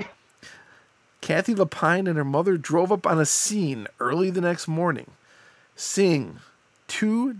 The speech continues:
dead buffalo a short distance from a smashed vehicle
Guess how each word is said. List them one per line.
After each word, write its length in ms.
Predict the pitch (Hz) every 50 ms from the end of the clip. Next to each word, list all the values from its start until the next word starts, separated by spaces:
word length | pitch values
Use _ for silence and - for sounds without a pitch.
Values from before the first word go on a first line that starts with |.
| 170 _
dead 460 | - 170 175 190 190 190 160 139 -
buffalo 560 | - 175 208 214 - 156 123 117 107 104 120 135 _ _ _ _ _ - - - -
a 60 | -
short 300 | - - 165 196 196 -
distance 360 | - 208 202 - 185 165 -
from 160 | - - 123
a 80 | 110 104
smashed 840 | - - - - - 160 156 156 170 170 180 185 185 170 - - -
vehicle 540 | - - 175 180 175 - - 120 107 101